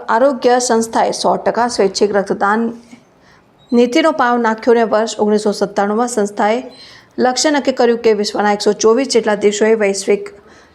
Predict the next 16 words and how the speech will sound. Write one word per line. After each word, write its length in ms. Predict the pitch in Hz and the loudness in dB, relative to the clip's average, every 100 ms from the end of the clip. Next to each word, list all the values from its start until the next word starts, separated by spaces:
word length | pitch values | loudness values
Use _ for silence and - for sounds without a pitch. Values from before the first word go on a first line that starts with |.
| - | -6
રક્તદાનને 640 | 208 208 214 208 233 277 | -4 0 0 0 0 -2
પ્રોત્સાહન 440 | 285 240 233 220 214 | 0 0 0 -2 -2
આપવું 280 | 202 - - | -4 -6 0
જોઈએ 360 | 208 208 233 | 0 2 0
અને 240 | - 214 208 | 0 -2 -2
તેનો 280 | 214 202 - | 0 -2 -2
ઉદ્દેશ્ય 400 | 202 220 226 233 | -2 0 0 2
બીમાર 320 | 214 214 208 | 2 2 0
લોકોને 260 | 240 - 233 | -4 -6 -4
પૈસા 360 | 233 190 190 | 0 -2 0
આપીને 280 | 190 190 226 | -2 0 0
લોહી 240 | 226 208 220 | 0 0 -2
ખરીદવાની 480 | 214 185 190 208 233 | -4 -2 0 0 0
જરૂર 260 | 220 202 202 | 0 0 0
ન 140 | 196 | -2
પડે, 260 | 202 247 | 0 0